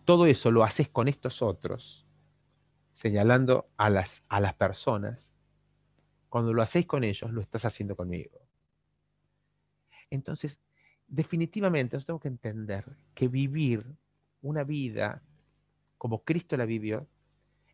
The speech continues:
es una vida de entrega. Una vida de entrega a los demás. Una vida de entrega a los demás, que en definitiva es al Señor, porque lo que hacemos es transmitir el mensaje de Dios y la vida misma de Dios a través de ese mensaje.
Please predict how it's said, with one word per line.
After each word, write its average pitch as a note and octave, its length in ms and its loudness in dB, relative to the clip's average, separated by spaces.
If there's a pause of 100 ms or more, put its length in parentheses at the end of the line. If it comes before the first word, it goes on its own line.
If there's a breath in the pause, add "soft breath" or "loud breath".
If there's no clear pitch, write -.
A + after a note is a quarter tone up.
(100)
es E3 260 0
una F3+ 340 0
vida C#3+ 360 -4
de C3 100 -4
entrega. G2+ 600 -8 (1700)
Una D#3 160 -2
vida F#3+ 120 0
de F3 60 0
entrega E3 320 -2
a E3+ 40 -2
los C#3 100 -6
demás. B2 600 -8 (1700)
Una D#3+ 140 4
vida F3+ 160 6
de D3+ 80 4
entrega D#3 600 4
a B2 100 6
los B2 100 4
demás, B2+ 320 4
que - 100 2
en B2+ 80 4
definitiva B2+ 520 0
es - 120 0
al A#2 80 0
Señor, B2+ 460 2
porque A2+ 300 -4
lo A#2+ 260 0
que B2 160 2
hacemos D3 640 -2 (260)
es C3 360 0
transmitir A2+ 640 2 (640 soft breath)
el G#2+ 120 0
mensaje A#2 400 0
de A#2+ 80 4
Dios D3+ 520 4
y B2 120 -2
la A2 100 2
vida C3+ 220 4
misma D#3+ 420 4
de B2+ 120 2
Dios D3+ 240 -2
a - 40 -20
través G#2+ 220 -4
de - 20 -16
ese G#2+ 80 -6
mensaje. G2+ 600 -8